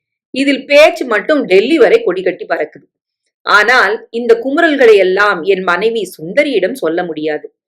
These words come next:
உடனே அவள் சவுண்டு சுந்தரியாகி விடுவாள். சட்டையை பிடிக்காத குறையாக சண்டை போடுவாள்.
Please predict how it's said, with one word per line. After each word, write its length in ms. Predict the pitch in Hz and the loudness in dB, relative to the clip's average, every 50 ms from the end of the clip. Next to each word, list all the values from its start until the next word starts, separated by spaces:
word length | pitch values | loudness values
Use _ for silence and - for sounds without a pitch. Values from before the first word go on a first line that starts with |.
| _ _ _ _ _ _ _ | _ _ _ _ _ _ _
உடனே 560 | - 220 226 247 247 247 277 262 240 190 - | 2 4 4 4 4 4 4 2 2 0 -2
அவள் 380 | - 185 196 196 202 185 170 160 | -2 -2 0 2 2 2 0 -2
சவுண்டு 420 | 165 - 208 190 220 247 254 262 | -4 -2 -2 0 0 -2 -4 -4
சுந்தரியாகி 600 | 247 226 208 190 185 190 185 175 180 170 165 160 | -6 -6 -6 -4 -4 -4 -2 0 0 -2 -2 -4
விடுவாள். 500 | 156 156 156 156 160 170 196 - - _ _ _ _ _ _ _ _ _ _ _ _ | -6 -4 -4 -2 -2 -2 -2 -4 -6 _ _ _ _ _ _ _ _ _ _ _ _
சட்டையை 540 | - 302 277 277 - - 415 403 381 - | 0 0 0 0 -2 -2 0 0 0 0
பிடிக்காத 580 | - 254 247 269 - - - 285 277 277 277 254 | -2 -4 -6 -6 -4 0 2 2 4 4 2 2
குறையாக 640 | - 214 190 190 185 185 180 180 196 233 214 185 175 | 2 2 0 2 2 2 2 2 2 2 2 2 0
சண்டை 440 | 180 - - 175 185 196 226 220 - - | -2 -4 -4 -4 -2 0 0 0 0 0
போடுவாள். 360 | 165 156 160 156 156 151 - | -2 -2 0 -2 -4 -4 -6